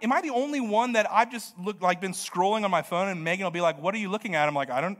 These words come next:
even know what I'm looking at." And I look and I thought it's only been five minutes, but it's been, like, thirty minutes, sometimes forty-five minutes. I'm like, "What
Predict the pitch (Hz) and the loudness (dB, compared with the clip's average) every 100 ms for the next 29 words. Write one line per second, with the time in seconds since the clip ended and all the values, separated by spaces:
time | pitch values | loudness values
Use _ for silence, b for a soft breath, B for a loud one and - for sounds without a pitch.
0 | 151 143 120 117 117 127 202 180 120 120 | -12 -12 -12 -12 -10 -8 -8 -10 -14 -12
1 | 104 92 90 104 104 104 101 90 92 104 | -10 -10 -12 -14 -16 -14 -12 -10 -10 -12
2 | _ B B B B B - 170 170 165 | _ B B B B B -2 2 2 4
3 | 214 208 180 - 202 185 196 180 175 - | 0 4 4 6 4 4 0 0 -2 4
4 | 185 175 180 180 175 156 - 175 151 123 | 6 6 2 -4 -4 -8 -4 -2 -2 -2
5 | - 202 233 214 143 127 120 - 196 196 | -6 -2 -2 0 -2 -4 -6 -8 -8 -4
6 | 190 151 - 185 190 165 175 185 196 147 | -4 -6 -10 -8 -6 -4 0 2 2 -2
7 | 135 131 - 139 127 135 185 208 | -8 -8 -10 -10 -10 -4 -4 -4